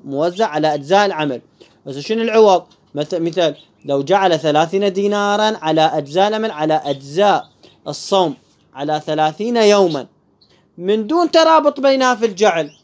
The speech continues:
ماكو ترابط بين اليوم الأول واليوم الثاني من الصوم. قال: "استحق العامل منه"، استحق العامل من الجاعل بنسبة ما أتى به العمل. يقول: "أنا صمت خمسة أيام فقط"،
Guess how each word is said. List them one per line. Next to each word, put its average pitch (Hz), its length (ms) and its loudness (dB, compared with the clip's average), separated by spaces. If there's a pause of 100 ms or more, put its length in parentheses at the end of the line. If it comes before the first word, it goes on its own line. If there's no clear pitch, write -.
(280)
ماكو 190 340 -8
ترابط 269 520 0
بين 202 220 2
اليوم 220 240 4
الأول 285 340 4
واليوم 277 300 4
الثاني 190 340 -2
من 165 100 -2
الصوم. 156 360 -8 (600)
قال: 214 240 2
"استحق 247 580 0
العامل 254 600 0
منه"، 247 560 0 (920)
استحق 208 440 -2
العامل 202 540 0 (220)
من 165 220 -4
الجاعل 208 960 2
بنسبة 196 560 -4
ما 220 160 -2
أتى 247 220 2
به 220 100 2
العمل. 175 260 0 (220)
يقول: 254 180 -4
"أنا 233 180 2
صمت 262 260 -6
خمسة 226 420 -6
أيام 165 220 -2
فقط"، 143 380 -12